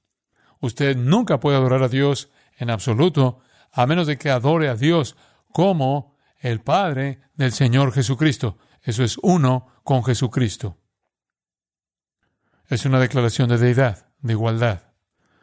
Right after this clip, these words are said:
Ahora, permítame mostrarle. Usted dice, "¿Cómo es posible que puedas ver todo eso en esos versículos, cuando solo dice adorar al Padre?" Porque sé cómo Juan usa el término. Sígalo.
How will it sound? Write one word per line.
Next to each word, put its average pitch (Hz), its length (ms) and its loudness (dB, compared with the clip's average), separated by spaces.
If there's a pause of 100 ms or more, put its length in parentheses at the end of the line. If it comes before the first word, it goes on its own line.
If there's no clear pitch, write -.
(140)
Ahora, 131 260 0
permítame 131 420 0
mostrarle. 117 540 -2 (100)
Usted 131 220 -6
dice, 117 220 -4
"¿Cómo 175 260 2
es 156 80 -2
posible 139 540 0 (280)
que 127 120 -8
puedas 131 260 0
ver 127 420 0
todo 165 240 2
eso 131 140 0
en 120 60 2
esos 120 260 0
versículos, 156 560 -2 (280)
cuando 117 180 -2
solo 127 220 2
dice 127 260 2
adorar 113 260 2
al 117 120 0
Padre?" 139 360 0 (680)
Porque 127 240 -4
sé 139 180 0
cómo 143 240 0
Juan 147 320 0
usa 123 180 -2
el 120 80 -4
término. 131 480 -2 (120)
Sígalo. 127 460 -2